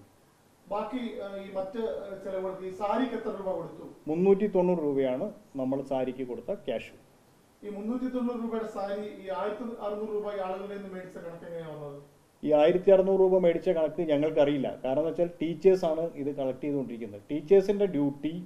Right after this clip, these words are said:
Speaker 2: മൃദംഗാഭിഷനിലേക്ക് മൂവായിരത്തഞ്ഞൂറ് രൂപ അടയ്ക്കുക എന്നുള്ളൂ. അവർക്കാണ് ഞങ്ങൾ സാരി നൽകുന്നത്. അല്ലാതെ ഈ സാരിക്ക് എക്സ്ട്രാ ഒരു ബിസിനസ് മൃദംഗാഭിഷന്റെ ഭാഗത്ത് ഇല്ല. അത് അടിവരട്ട സത്യമാണ്. കാരണം രണ്ട്, മൂവായിരത്തഞ്ഞൂറിന് പകരം മൂന്നേ നാനൂറ് ഒരു ടീച്ചർ അടച്ചിട്ടുണ്ടെങ്കിൽ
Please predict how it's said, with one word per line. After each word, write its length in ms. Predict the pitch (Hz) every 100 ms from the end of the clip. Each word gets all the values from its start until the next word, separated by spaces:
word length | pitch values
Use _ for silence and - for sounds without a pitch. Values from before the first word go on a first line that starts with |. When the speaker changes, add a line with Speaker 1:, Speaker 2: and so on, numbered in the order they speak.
| -
Speaker 2:
മൃദംഗാഭിഷനിലേക്ക് 920 | 123 139 156 160 156 147 127 110 143
മൂവായിരത്തഞ്ഞൂറ് 720 | 147 123 135 151 147 151 147 123
രൂപ 160 | 120
അടയ്ക്കുക 340 | 127 117 113 135
എന്നുള്ളൂ. 340 | 127 110 98 -
അവർക്കാണ് 460 | 131 170 185 156 151
ഞങ്ങൾ 200 | 139 131
സാരി 280 | 139 117 120
നൽകുന്നത്. 400 | 117 104 104 95 - - _ - - -
അല്ലാതെ 380 | 156 175 196 202
ഈ 160 | 180 220
സാരിക്ക് 540 | 202 175 180 185 180
എക്സ്ട്രാ 360 | 147 - - 208
ഒരു 200 | 185 170
ബിസിനസ് 460 | 143 - 151 -
മൃദംഗാഭിഷന്റെ 640 | 135 135 135 156 147 143 143
ഭാഗത്ത് 360 | 131 131 127
ഇല്ല. 340 | 123 110 113 101 - - _ _ _ _ _ _ -
അത് 120 | 143
അടിവരട്ട 560 | 151 147 180 170 170 170
സത്യമാണ്. 520 | 156 143 160 127 104 - _ _ _ _ _ _ _ _ _ _
കാരണം 540 | 143 165 190 220 - - _ _ 143
രണ്ട്, 480 | 165 185 208 220 220
മൂവായിരത്തഞ്ഞൂറിന് 720 | 165 175 196 202 208 208 214
പകരം 260 | 190 190 185
മൂന്നേ 340 | 165 185 214
നാനൂറ് 380 | 202 180 185 196
ഒരു 160 | 190
ടീച്ചർ 320 | 180 165 151 170
അടച്ചിട്ടുണ്ടെങ്കിൽ 720 | 156 - 175 156 143 143